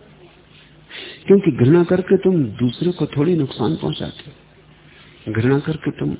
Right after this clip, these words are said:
अपने को ही नष्ट करते हो। घृणा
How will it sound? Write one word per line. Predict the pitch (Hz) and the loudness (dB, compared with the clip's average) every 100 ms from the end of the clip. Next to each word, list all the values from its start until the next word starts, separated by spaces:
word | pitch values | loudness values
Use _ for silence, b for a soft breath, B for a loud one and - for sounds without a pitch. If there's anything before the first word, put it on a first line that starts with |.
| - | -8
अपने | 110 - 120 | -6 -4 -4
को | 131 | -2
ही | 131 - - - - - | -4 -6 -14 -20 -20 -8
नष्ट | 107 110 - - | -6 -8 -14 -12
करते | - - | -12 -12
हो। | - - _ B B B B 113 | -16 -18 _ B B B B -2
घृणा | 117 143 160 | 2 4 2